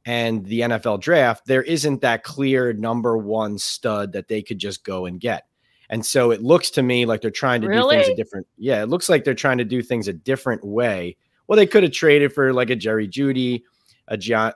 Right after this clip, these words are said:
Speaker 1: DeAndre Hopkins. Obviously, there's a guy who's still a free agent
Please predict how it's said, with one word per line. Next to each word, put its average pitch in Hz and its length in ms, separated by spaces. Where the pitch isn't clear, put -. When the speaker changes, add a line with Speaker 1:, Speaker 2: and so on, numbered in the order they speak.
Speaker 1:
DeAndre 110 480
Hopkins. 120 760
Obviously, 135 480
there's 120 160
a 123 40
guy 113 240
who's 110 180
still 151 300
a 135 60
free 117 260
agent 107 380